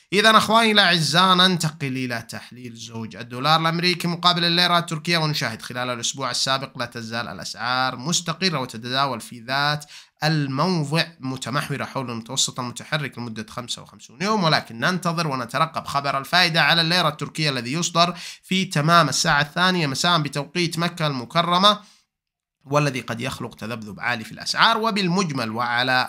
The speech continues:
الرسم البياني، إذا نجحت الأسعار بالعودة أدنى ثلاثة وعشرون ليرة مقابل الدولار الأمريكي الواحد، قد نشاهد هبوط الأسعار صوب الاثنين وعشرون ليرة وواحد وعشرون ليرة.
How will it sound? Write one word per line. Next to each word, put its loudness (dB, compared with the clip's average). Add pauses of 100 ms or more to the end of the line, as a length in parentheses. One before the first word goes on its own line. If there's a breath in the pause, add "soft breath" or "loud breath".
(120)
الرسم -2
البياني، 4 (240 loud breath)
إذا 6
نجحت 0
الأسعار 4
بالعودة 0
أدنى 0
ثلاثة -2
وعشرون -4
ليرة 4
مقابل 2
الدولار 2
الأمريكي -4
الواحد، -4 (100)
قد -4
نشاهد -6
هبوط -8
الأسعار 0
صوب -4
الاثنين -10
وعشرون -10
ليرة -6
وواحد -10
وعشرون -10
ليرة. 4